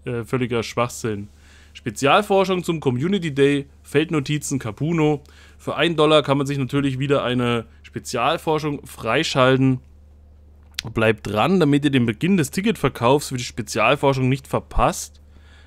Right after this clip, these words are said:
Denkt dran, dass ihr auch ein Ticket für die Spezialforschung zum Community Day an Freunde verschenken könnt.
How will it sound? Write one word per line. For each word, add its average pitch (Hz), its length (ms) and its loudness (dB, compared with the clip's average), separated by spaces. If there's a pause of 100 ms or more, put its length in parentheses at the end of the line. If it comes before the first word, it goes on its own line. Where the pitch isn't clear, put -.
(180)
Denkt 196 260 4
dran, 165 160 2
dass 139 160 2
ihr 131 120 2
auch - 120 2
ein 131 200 0
Ticket 175 260 2
für 156 100 -4
die 131 100 -2
Spezialforschung 160 1000 0 (720)
zum 151 200 -2
Community 139 640 0
Day 151 220 2
an 123 140 0
Freunde 139 340 0
verschenken 165 540 -4
könnt. 131 480 0